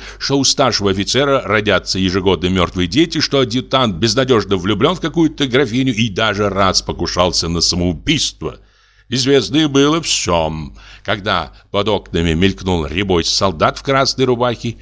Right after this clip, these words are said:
они отлично знали, что это денщик подпоручика Рымзова бегает по городу и ищет для своего барина в долг английской горькой.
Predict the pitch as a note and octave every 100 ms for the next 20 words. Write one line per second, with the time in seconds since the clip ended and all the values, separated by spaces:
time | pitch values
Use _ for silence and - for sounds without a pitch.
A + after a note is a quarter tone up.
0 | - F2+ C3+ D3+ F#3+ - G#3 E3 E3 D#3
1 | D3+ C#3+ C#3 B2 B2 - F#3 F3 - A#2
2 | - G#2+ B2+ B2+ C3+ C3+ C3+ C3 - G#2
3 | A2 G#2 F2+ G2+ F#2 - - G2 A2+ G2
4 | F#2 - F#2+ A2+ D#3 D3+ G#2 B2 C3 A#2+
5 | G2 G2 F#2+ G2 F2 D#2 G2+ B2 C3+ B2
6 | A#2+ A2 G2 A#2+ A2+ - G2+ F#2 F2+ A#2
7 | - - G2+ G2+ - - F2 E2 - D#2
8 | -